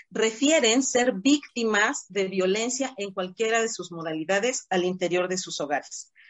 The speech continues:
Esto representa entonces que cuatro de cada diez mujeres que pidieron atención psicoterapéutica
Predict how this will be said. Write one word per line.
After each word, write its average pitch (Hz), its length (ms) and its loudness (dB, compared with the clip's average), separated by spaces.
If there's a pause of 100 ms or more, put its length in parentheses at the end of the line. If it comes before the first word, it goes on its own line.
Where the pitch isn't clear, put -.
(420)
Esto 339 300 4
representa 247 680 2
entonces 220 760 0
que 175 160 -6
cuatro 311 300 0
de 311 100 -4
cada 254 240 0
diez 220 240 -4
mujeres 202 760 -4
que 170 140 -14
pidieron 202 420 -2
atención 220 400 -4
psicoterapéutica 226 960 -4